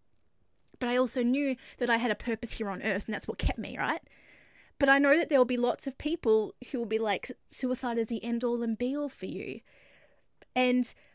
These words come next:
suicide is not the answer. But when you are so, so sick and you are so in pain and there is no light,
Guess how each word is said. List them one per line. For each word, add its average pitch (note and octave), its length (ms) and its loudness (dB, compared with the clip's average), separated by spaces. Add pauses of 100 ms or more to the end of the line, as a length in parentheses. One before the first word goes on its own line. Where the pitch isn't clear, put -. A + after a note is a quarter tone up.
(720)
suicide C#4+ 760 4
is A#3 140 -4
not A#3+ 180 -4
the - 160 -12
answer. C4+ 500 -6 (800)
But B3 200 2
when C4+ 240 2
you C4+ 140 4
are A3+ 80 2
so, C4 480 0
so C#4+ 520 0
sick - 680 -2 (500)
and C#4+ 100 0
you C4+ 140 0
are - 20 2
so C#4+ 380 0
in B3 100 -2
pain A3+ 600 -6 (1000)
and B3+ 160 4
there B3+ 160 4
is A#3+ 120 0
no C4+ 360 4
light, B3 840 -2